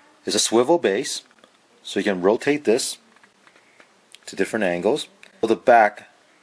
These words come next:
as you can see, allows for more tilt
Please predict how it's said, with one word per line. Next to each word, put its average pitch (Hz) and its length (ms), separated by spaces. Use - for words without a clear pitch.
as 95 160
you 104 60
can 92 80
see, 95 480
allows 95 360
for - 180
more 92 240
tilt 98 420